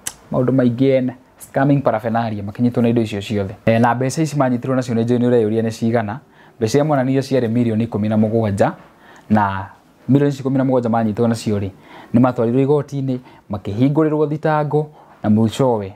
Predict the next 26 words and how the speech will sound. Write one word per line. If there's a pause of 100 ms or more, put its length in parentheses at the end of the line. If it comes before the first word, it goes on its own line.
makĩrekererio
o
mũndũ
na
mbũndi
ya
ciringi
mirioni
cigana? (800)
Mirioni
inya. (440)
Na (1500)
ũhoro
ũyũ
ta
wathirire
ũguo,
tondũ
kuma
hĩndĩ (120)
ĩyo
ona
ndirĩ
ndona
news-inĩ
kana